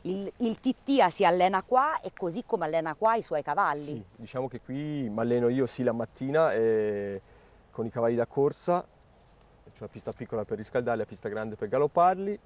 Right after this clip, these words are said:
Speaker 2: e poi qui vicino c'è una salita di milleottocento metri dove andiamo a allungarli una volta a settimana.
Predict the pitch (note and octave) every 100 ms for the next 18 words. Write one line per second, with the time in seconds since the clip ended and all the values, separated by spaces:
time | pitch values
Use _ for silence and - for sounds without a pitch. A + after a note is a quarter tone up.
0 | - - - B2 - A2+ A2+ A2+ G#2+ G#2
1 | G2+ F#2+ G2 G2 - G2+ G#2 - A#2 G#2
2 | G#2 G2+ - A2+ A2 A2 A#2+ A#2 G#2 G#2
3 | A2+ A2 G#2+ G#2+ A#2 A#2+ A2+ A2 A2+ A2
4 | G#2+ G#2+ G#2 G#2 G#2 G2 - A2 A2 A2
5 | G#2+ A2 G#2 G#2+ - - F#2 G#2+ F#2 F#2+